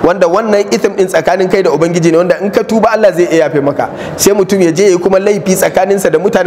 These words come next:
wanda ko ya tuba Allah ba zai yafe masa ba, sai ya warware tsakaninsa da su. Bi ghairil haqq.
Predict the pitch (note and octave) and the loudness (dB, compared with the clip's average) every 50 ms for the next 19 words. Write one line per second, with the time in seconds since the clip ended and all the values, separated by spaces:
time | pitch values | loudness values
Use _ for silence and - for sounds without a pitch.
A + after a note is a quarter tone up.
0 | F3 F3+ E3+ D#3 - - G3 G#3+ G#3+ G#3+ G#3+ G#3+ G#3+ G3+ G3 G#3 G#3 G#3 - - | 2 2 2 0 2 2 2 4 4 4 2 0 0 0 2 2 0 -2 -4 -8
1 | - - - - - F3 F3+ F#3 E3+ D3 D3+ D3 E3+ F3+ F3 E3+ E3+ D#3+ E3 E3 | -8 -8 -6 -4 -2 0 0 2 2 0 0 0 0 0 0 0 0 0 0 0
2 | E3 D#3 D3+ D#3 D#3 F3 F3 F3 F3 F3 F3+ F3+ F3+ E3+ E3 D#3+ D#3+ - C#3+ C3+ | 0 0 -2 0 0 2 2 2 2 2 2 2 2 2 2 0 0 -2 -2 -2
3 | - D3 D3+ D3+ D3 C#3 C#3+ B2 B2 - - A#2 - - - - - - - - | -2 -2 -2 0 0 0 -2 -2 -4 -6 -6 -8 -10 -10 -12 -12 -12 -12 -10 -10
4 | - - - - - - - - - - - - - - - - - - C3 D3+ | -10 -12 -12 -12 -10 -10 -10 -12 -12 -12 -12 -12 -12 -12 -12 -8 -2 0 0 2
5 | D3+ F3+ G3 G3+ G3+ F#3 E3+ D#3+ D3 - - D#3+ - - - | 2 2 0 0 2 0 0 0 0 -2 -4 -4 -6 -8 -14